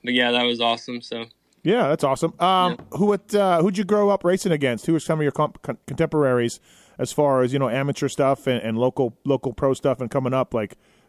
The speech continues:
Speaker 2: who, uh, who was in your group?
Speaker 1: Um, well, I didn't even really start racing until I was thirteen. So, um,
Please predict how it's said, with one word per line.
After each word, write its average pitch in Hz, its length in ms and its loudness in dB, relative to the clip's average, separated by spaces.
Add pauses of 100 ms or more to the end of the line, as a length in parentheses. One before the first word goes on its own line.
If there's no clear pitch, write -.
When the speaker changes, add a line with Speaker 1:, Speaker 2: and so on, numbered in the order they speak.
Speaker 2:
who, 139 300 2
uh, 120 240 2
who 143 100 2
was 143 120 0
in 143 80 -2
your 131 120 2
group? 127 400 -2 (1200)
Speaker 1:
Um, 196 380 0
well, 202 400 0 (1080)
I 170 120 0
didn't 269 160 0
even 214 160 2
really 175 180 -2
start 160 260 -4
racing 156 340 -2
until 143 160 -6
I 123 40 -2
was 127 160 -8
thirteen. 139 580 -4
So, 123 420 -2 (600)
um, 123 540 -4